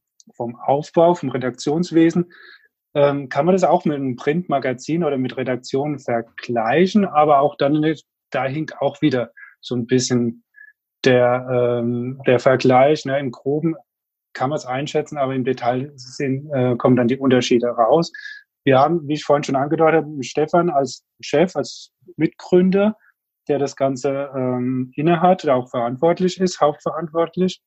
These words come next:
Und wir haben dann verschiedene Redakteure, die mehr oder weniger lang dabei ist. Und da bildet sich auch immer so eine kleine Hierarchie raus. Wir machen das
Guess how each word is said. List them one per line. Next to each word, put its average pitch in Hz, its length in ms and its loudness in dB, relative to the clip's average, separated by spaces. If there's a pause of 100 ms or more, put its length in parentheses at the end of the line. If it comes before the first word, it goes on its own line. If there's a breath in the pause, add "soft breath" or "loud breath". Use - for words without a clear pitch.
(480)
Und 143 160 -2
wir 147 120 6
haben 151 100 4
dann 139 140 2
verschiedene 143 440 -2
Redakteure, 160 760 0 (400)
die 147 100 -4
mehr 156 260 2
oder 156 220 2
weniger 151 340 0
lang 151 260 -2
dabei 127 460 -2
ist. 185 180 -4 (360 loud breath)
Und 139 120 -6
da 143 120 4
bildet 156 340 0
sich 156 180 0
auch 139 120 -4
immer 147 240 -4
so 143 80 -6
eine 131 120 -4
kleine 135 380 0
Hierarchie 123 680 -4
raus. 156 580 2 (360)
Wir 151 140 0
machen 151 300 2
das 147 220 0